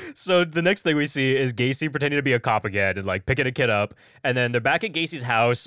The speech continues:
Uh, the boy's tied up. He's force-feeding him alcohol, and then he knocks him out.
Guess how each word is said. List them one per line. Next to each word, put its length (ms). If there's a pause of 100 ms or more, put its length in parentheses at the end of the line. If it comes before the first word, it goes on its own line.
Uh, 200
the 80
boy's 300
tied 260
up. 240
He's 160
force-feeding 500
him 140
alcohol, 580
and 160
then 320 (460)
he 100
knocks 300
him 100
out. 240